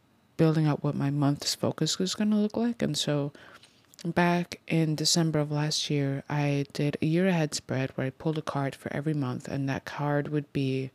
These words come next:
kind of the energy that I would focus on. And then a little while after that, I did some meditating, and I, I thought about, like,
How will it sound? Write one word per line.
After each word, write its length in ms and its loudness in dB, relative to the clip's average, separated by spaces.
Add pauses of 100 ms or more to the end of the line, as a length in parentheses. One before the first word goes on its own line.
(640)
kind 200 2
of 120 0
the 180 0
energy 320 2
that 140 2
I 80 2
would 160 -2
focus 480 -2
on. 420 -8
And 180 0
then 460 0 (720)
a 80 0
little 300 2
while 180 2
after 300 0
that, 380 0 (1080)
I 80 6
did 240 0
some 140 -2
meditating, 720 2
and 120 0
I, 300 -2
I 80 -2
thought 300 -2
about, 340 -2
like, 240 -4